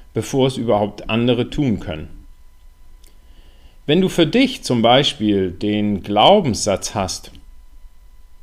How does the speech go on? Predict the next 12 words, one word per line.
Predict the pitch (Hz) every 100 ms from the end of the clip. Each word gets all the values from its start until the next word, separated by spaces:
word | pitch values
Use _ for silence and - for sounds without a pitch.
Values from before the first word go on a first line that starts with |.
| - - - - - - -
dass | 117 -
du | 123
nicht | 120 117
genug | - 113 -
Potenzial | 120 110 104 - 131 123 98
hast, | 87 - - - - - - - - - - -
um | 110
vielleicht | - 127 101 98 - -
ein | 110 113
Unternehmen | 113 113 117 127 165 120
zu | -
leiten, | 98 92 90 92 85